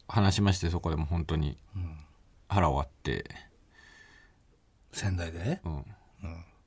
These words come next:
Speaker 2: で、まあ、いろいろ、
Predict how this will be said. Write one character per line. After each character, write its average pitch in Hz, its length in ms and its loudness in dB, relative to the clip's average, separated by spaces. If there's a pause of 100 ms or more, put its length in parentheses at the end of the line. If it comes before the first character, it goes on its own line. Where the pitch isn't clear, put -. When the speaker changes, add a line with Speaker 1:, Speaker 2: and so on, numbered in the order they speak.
(1200)
Speaker 2:
で、 107 160 -2
ま 85 200 -2
あ、 - 140 -10 (1700)
い 101 60 -6
ろ 87 100 -2
い - 20 -6
ろ、 85 320 -8